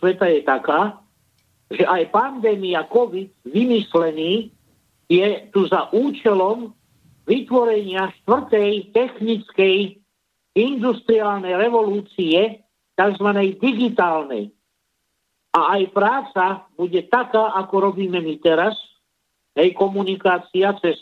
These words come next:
e, e, aplikácie, cez mobily a cez počítače, home office, práca z domova, učitelia zaniknú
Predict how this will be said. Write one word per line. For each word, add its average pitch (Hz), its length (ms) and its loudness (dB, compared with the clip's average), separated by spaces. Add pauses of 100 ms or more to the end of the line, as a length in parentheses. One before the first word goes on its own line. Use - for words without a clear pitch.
(140)
e, 156 320 2 (640)
e, 143 80 4 (1700)
aplikácie, 208 1000 0
cez 160 280 -4
mobily 202 480 0
a 160 320 -2 (480)
cez 190 200 0
počítače, 190 840 0 (520)
home 269 280 2
office, 220 400 -6
práca 180 480 0
z - 80 -14
domova, 202 600 0 (440)
učitelia 240 880 0
zaniknú 226 800 0